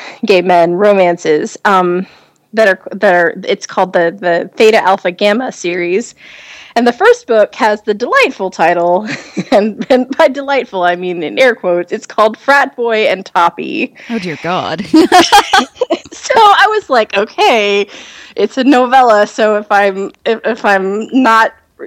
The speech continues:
Speaker 1: you know, like, whatever, if, if it's, like, I," the reviews looked really good, but I was like, "Oh my God, that title is terrible." <laughs>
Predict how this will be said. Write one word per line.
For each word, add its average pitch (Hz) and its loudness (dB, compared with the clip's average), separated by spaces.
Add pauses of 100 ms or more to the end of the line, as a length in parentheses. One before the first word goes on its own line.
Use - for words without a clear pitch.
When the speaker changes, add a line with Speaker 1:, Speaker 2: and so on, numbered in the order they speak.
Speaker 1:
you 240 -4
know, 208 2
like, 196 0
whatever, 190 2
if, 208 -2
if 233 2
it's, - -2 (120)
like, 214 0
I," 220 0 (640)
the 285 4
reviews 320 2
looked 359 -4
really 277 -2
good, 214 0
but 208 2
I 196 2
was 190 -4
like, 160 -4
"Oh 170 -6
my 170 -4
God, 175 0
that 180 -4
title 175 -2
is 175 -6
terrible." 175 -2 (640)
<laughs> 302 4